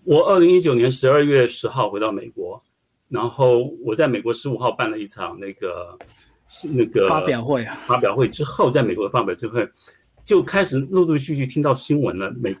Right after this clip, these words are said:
Speaker 1: 中国那边有一些东西，
Speaker 2: 嗯。
Speaker 1: 一直到一月，一月中的时候，一月底的时候，那时候我每天还是开车上班、下班、开车上班。然后我跟着一个，一个我们邻居一起 carpool，就是一起开车，轮流开车这样。上面今天我开车，下礼拜他开车这样子，我们叫 carpool。
Speaker 2: 分，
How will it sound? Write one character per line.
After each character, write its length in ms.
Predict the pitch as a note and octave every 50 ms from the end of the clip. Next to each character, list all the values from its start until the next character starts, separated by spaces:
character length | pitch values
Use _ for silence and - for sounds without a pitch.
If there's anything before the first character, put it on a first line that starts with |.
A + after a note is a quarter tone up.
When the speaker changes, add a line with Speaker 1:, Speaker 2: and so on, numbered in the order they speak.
| - - _ _ _ _ _
Speaker 1:
中 200 | - F3+ G3 -
国 120 | B2 A2
那 80 | A#2+ B2+
边 140 | C#3 C3+ A#2
有 140 | F#2+ F#2
一 40 | G2+
些 320 | G#2 - C3 A#2+ B2 B2 B2 - - - - _ _
东 180 | - B2 B2+
西， 200 | B2+ B2+ - B2+
Speaker 2:
嗯。 80 | C3+ C#3+
Speaker 1:
一 80 | E3+ E3
直 120 | D#3+ G#3
到 200 | F#3+ F#3+ F3 E3+
一 100 | F#3+ F#3
月， 220 | F#3+ A3 G3 D#3 C#3 - - _ -
一 100 | E3+ F3
月 160 | G3+ G3 D#3+
中 240 | C#3 - F3+ F#3+ G3+
的 80 | F3 C3
时 100 | - B2
候， 100 | B2+ D3
一 80 | D3
月 120 | F#3 G3 D#3
底 220 | C3 - G#2+ F2+
的 100 | G2+ A2+
时 100 | - C#3
候， 140 | B2 A2+ - - _ _ _ _
那 160 | G3 G3 E3
时 80 | D#3+
候 60 | E3 D3
我 60 | C#3
每 140 | C#3+ G#2+ G2
天 160 | - - B2+
还 80 | A#2 A2
是 80 | A2+
开 160 | A2 - A#2+ A2+
车 120 | - A2+
上 200 | G#2 B2 G#2+ G2
班、 140 | G2 G2+ G#2+
下 160 | G#2+ A2+ G2+
班、 160 | G2 G#2 G2
开 80 | F#2+ A2
车 80 | G2+
上 180 | G2 A#2 G#2 G2
班。 120 | G2+ - - _ _ _ _
然 120 | - C#3+ D3+
后 60 | D#3
我 140 | A#2+ G#2+ -
跟 160 | - D3 D3+
着 80 | C#3
一 100 | C3+ C3+
个， 380 | C3 C3+ B2+ A2 A2 A#2 A#2 - _ _ _
一 80 | - C#3
个 180 | C3 C3+ A#2+
我 120 | A#2+ G#2 F#2
们 120 | G2+ A2+
邻 200 | A2+ G#2 G2+ A#2
居 200 | A#2 A#2+ A#2+ B2+
一 120 | D#3+ E3 C3+
起 180 | C3+ - F#2+
carpool， 500 | - - - B2 A#2+ B2 - - C3 G2+
就 140 | - - G#2+
是 340 | G2 - G#2+ G2+ G2 G2 G2+ - - -
一 100 | - D3+
起 100 | C3+ C3+ -
开 140 | - A#2+ A#2
车， 200 | A2+ - A#2+ A2+
轮 180 | G#2 G2 G2+
流 120 | A#2 A2 G2
开 180 | - A#2 G#2+
车 180 | G#2 - A2 G#2
这 120 | G#2+ A2
样。 120 | G2+ G2+ - _ _ _ _ _
上 180 | - C3+ A#2+
面 80 | B2 A#2+
今 160 | B2 B2 B2
天 120 | B2+ C3 A2+
我 100 | F#2 E2+
开 160 | - A2+ G#2+
车， 100 | A2+ A2+
下 160 | A2 B2 A2+
礼 60 | G2
拜 80 | G2+ G#2
他 160 | F#2+ G#2 G#2+
开 160 | - - G#2
车 160 | - - A2
这 100 | F#2+ G#2
样 100 | A2 F#2
子， 80 | F#2 -
我 60 | F2
们 80 | - -
叫 100 | G#2 F#2+
carpool。 300 | - - F3 D#3+ E3 E3
Speaker 2:
分， 160 | - F3+ -